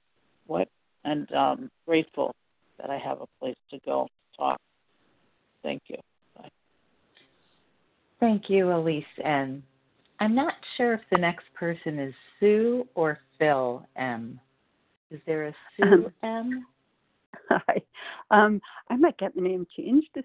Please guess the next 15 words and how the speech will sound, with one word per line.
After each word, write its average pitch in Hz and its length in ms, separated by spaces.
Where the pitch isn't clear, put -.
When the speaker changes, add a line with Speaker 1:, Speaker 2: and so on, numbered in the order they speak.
Speaker 3:
Sue. 247 220
<laughs> - 300
I 302 80
do - 120
like - 140
it. - 100
Sorry. 170 260
Uh, 175 240
it's 175 120
the 170 60
way 175 200
I 170 100
talk. 165 140
Um, 175 540
Phil 208 300